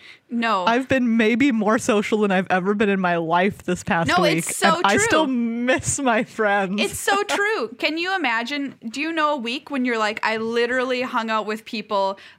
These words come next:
Speaker 1: like, three different groups of people every single day for a week"? No.
Speaker 2: Yeah, exactly.
Speaker 1: That's wild.
Speaker 2: But I have, but I have, and I still feel under-socialized.
Speaker 1: I mean, yeah,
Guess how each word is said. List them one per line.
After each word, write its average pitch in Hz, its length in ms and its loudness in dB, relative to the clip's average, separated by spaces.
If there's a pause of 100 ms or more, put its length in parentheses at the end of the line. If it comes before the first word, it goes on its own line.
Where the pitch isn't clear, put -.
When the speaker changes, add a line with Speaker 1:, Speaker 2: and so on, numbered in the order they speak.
Speaker 1:
like, 208 200 -2
three 285 340 -4
different 254 360 -4
groups 226 240 -6
of 214 160 -6
people 220 420 -4
every 233 300 0
single 220 320 -4
day 196 220 -4
for 220 180 -6
a 202 80 -6
week"? 190 400 -8
No. 302 480 0 (160)
Speaker 2:
Yeah, 240 300 2 (340)
exactly. 214 800 0 (200)
Speaker 1:
That's 277 260 -6
wild. 233 180 2
Speaker 2:
But 220 120 4
I 214 120 2
have, 226 480 2 (640)
but 208 200 0
I 208 140 2
have, 247 300 2
and 190 120 2
I 190 140 4
still 202 600 2 (440)
feel 196 460 2
under-socialized. 190 1160 0
Speaker 1:
I 208 100 0
mean, 240 180 -2
yeah, 240 300 -2